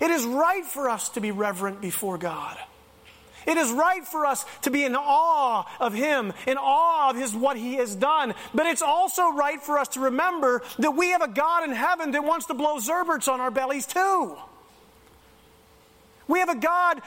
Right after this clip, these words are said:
that cares about chit-chat. We have a God that cares about the small conversations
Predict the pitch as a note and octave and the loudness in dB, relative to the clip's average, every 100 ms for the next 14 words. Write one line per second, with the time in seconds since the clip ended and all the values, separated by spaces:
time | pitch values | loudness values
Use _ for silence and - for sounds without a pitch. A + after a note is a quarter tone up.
0 | - E4+ E4+ - F4+ G4 E4 E4+ E4 E4+ | -6 -4 -4 -2 0 0 0 -2 -2 -2
1 | - G4 - - C4+ G#3 - - - - | -2 -4 -4 -4 -2 -2 -6 -16 -20 -20
2 | - - - E4 F#4 E4+ B3+ E4+ F4+ E4 | -20 -20 -4 0 0 -2 -2 0 2 0
3 | E4 - - F4 F#4+ F#4+ E4+ D4 D#4 D#4+ | -4 -6 -4 0 2 2 2 0 0 -2
4 | E4+ - E4+ F4+ F#4 - D4 C4 C4 - | -2 -4 -2 2 2 2 -2 -2 -6 -2
5 | A3+ G#3+ A#3+ A#3 | -2 0 -2 -2